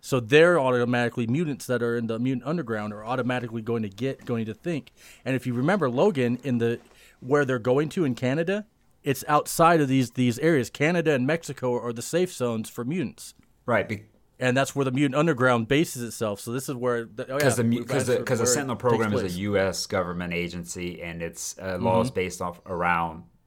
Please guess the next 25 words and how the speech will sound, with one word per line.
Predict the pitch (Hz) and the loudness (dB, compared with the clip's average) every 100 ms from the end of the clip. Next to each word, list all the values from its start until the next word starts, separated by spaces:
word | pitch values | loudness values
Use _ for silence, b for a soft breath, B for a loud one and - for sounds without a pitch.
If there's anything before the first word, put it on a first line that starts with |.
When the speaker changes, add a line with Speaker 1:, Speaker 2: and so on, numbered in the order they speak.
| _ _ - | _ _ -14
Speaker 2:
and | 98 | -10
it | 90 | -6
seems | - 160 101 | -4 -2 0
like | 92 85 85 | 0 -2 -6
this | 95 95 | -4 -4
incident | - 113 110 90 85 - b b b | -4 -4 -4 -4 -6 -12 b b b
that | 92 87 | -6 -6
caused, | - 90 82 82 - - _ | -2 0 0 -2 -6 -14 _
uh, | 90 85 82 85 85 | -8 -6 -6 -8 -10
mutants | 90 104 87 85 - | -8 -6 -6 -12 -12
to | 87 | -12
be | 82 82 80 80 82 b b b - - _ _ - | -10 -10 -12 -14 -18 b b b -20 -20 _ _ -6
treated | - 135 98 | 0 2 2
differently | 117 107 90 | 2 2 -2
than | 85 82 | -4 -6
humans. | 87 78 | -8 -4
They | 107 | 2
have | 110 | 2
different | 107 104 85 | 2 0 0
rights | 82 - - - 110 | -2 -2 -8 -8 -6
in | 92 | -4
this | 85 | -4
universe | 90 85 80 85 - - | -6 -6 -6 -8 -10 -12
than, | 90 85 82 87 | -10 -10 -10 -10
uh, | 92 85 | -6 -6